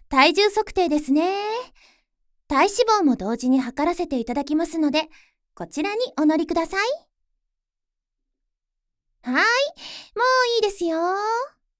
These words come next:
肥満気味。食事は脂っこいものや炭水化物をよく食べられますか？ああ、そうなんで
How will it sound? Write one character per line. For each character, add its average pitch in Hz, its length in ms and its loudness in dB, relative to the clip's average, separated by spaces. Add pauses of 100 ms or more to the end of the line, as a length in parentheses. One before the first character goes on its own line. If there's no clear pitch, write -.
(1120)
肥 - 440 -12
満 262 600 -10
気 254 140 -16
味。 247 520 -10 (1800)
食 277 420 -6
事 392 80 -8 (600)
は 240 100 -8
脂 254 300 -2
っ 392 120 -6
こ 453 140 -6
い 453 100 -6
も 294 140 0
の 254 180 0
や 220 380 -8 (580)
炭 262 220 2
水 381 240 0
化 381 140 0
物 370 280 -2
を 233 120 0 (120)
よ 247 140 -4
く - 60 -14
食 226 180 -8
べ 247 100 0
ら 294 100 2
れ 311 100 0
ま 330 120 -2
す - 120 -14
か？ 254 80 -4
あ 254 120 -2
あ、 370 40 -4 (3000)
そ 349 200 -2
う 330 80 0
な 349 100 2
ん - 20 2
で 453 40 2